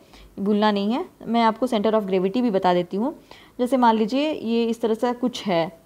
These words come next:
तो यहाँ पे आपको दिख रहा है कि इस साइड को ज़्यादा मास है, ठीक है, इस साइड, अ, ज-, ये भारी है और इस साइड वाला हल्का है, तो इसकी center of gravity यहाँ पे कहीं पे हो जाएगी।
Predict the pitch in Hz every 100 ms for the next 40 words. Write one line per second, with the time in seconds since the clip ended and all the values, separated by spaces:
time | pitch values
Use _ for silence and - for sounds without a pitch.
0 | - 254 240 254 269 254 262 233 240 214
1 | 220 240 262 262 - 254 247 240 - 294
2 | 262 208 190 202 170 175 151 196 - -
3 | _ - 247 285 247 240 233 208 - 226
4 | 202 - 226 226 220 196 190 226 294 254
5 | 214 220 196 196 240 240 190 185 214 190
6 | 165 - - - - 262 311 262 233 262
7 | 262 220 214 214 262 220 208 208 196 190
8 | 190 185 175 170 135 139 170